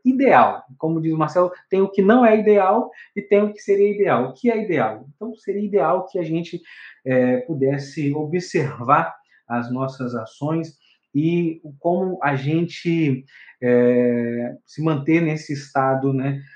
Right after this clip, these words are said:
pra que a gente possa contribuir. Então, tal atitude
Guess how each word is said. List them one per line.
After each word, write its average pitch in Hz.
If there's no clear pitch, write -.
pra 123
que -
a 131
gente 131
possa 123
contribuir. 139
Então, 156
tal 214
atitude 196